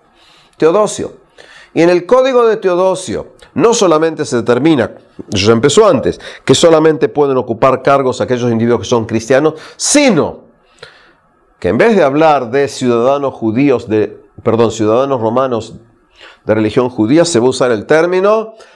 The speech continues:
aquellos que tienen lo que se llama superstitio iudae.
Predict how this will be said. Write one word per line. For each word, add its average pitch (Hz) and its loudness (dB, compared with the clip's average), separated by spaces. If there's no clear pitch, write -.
aquellos 151 0
que 175 -2
tienen 151 0
lo 117 -2
que 104 -6
se 98 -6
llama 135 0
superstitio 135 -2
iudae. 107 -2